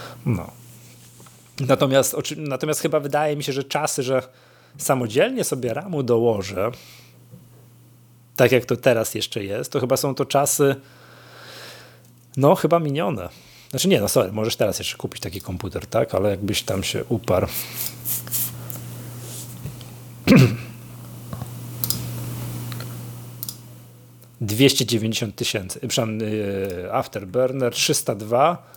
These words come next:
szkielet na kółkach, to moje obowiązkowo, dwa czterysta.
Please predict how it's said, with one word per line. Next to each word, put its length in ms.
szkielet 440
na 100
kółkach, 580
to 140
moje 180
obowiązkowo, 720
dwa 220
czterysta. 580